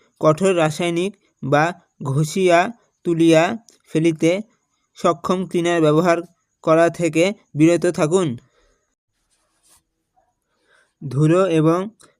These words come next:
ধ্বংসাবশেষ অপসারণ করতে পোর্টগুলি, চার্জিং হেডফোন আলতো করে পরিষ্কার করুন। চরম তাপমাত্রা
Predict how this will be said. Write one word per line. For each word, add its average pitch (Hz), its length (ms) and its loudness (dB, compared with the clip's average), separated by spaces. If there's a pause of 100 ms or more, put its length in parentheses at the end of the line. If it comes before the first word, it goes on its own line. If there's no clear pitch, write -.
(100)
ধ্বংসাবশেষ 156 880 0 (240)
অপসারণ 160 480 0
করতে 151 500 -2 (360)
পোর্টগুলি, 160 680 2 (500)
চার্জিং 160 520 0 (500)
হেডফোন 160 520 0 (480)
আলতো 165 480 -2
করে 170 280 2 (200)
পরিষ্কার 160 520 2 (960)
করুন। 175 360 2 (2500)
চরম 175 340 2
তাপমাত্রা 160 760 -2